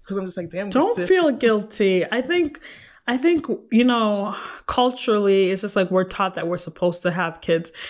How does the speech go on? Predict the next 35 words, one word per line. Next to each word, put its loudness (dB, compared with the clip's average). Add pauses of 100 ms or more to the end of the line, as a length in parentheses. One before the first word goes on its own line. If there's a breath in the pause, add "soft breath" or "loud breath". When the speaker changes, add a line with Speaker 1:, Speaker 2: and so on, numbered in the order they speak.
(160 loud breath)
Speaker 2:
But 0
<laughs> -4
every 2
time 0
I 0
say 2
this, 2
I'm -4
like, -2
"Not -2
everybody 0
can -4
be 0
a 2
mother." -2 (340)
Speaker 1:
And 4
not 4
everyone -2
wants -2
to -4
be 4
a 8
Speaker 2:
Yeah, 8
Speaker 1:
mother. 0
Speaker 2:
not 4
everybody. 0
If 4
it 6
happens, 2
oops, 2
and 0
oops 6
happens, 0
Speaker 1:
Yeah. 4
Speaker 2:
okay, -2